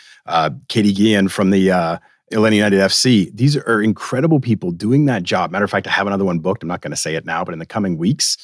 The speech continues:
there's a social media producer coming on from the N F L.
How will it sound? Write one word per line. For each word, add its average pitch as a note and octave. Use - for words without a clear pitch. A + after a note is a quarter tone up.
there's F2+
a E2+
social G2
media G2
producer G#2
coming G2+
on G#2+
from F#2+
the G2
N G2+
F G2+
L. A2+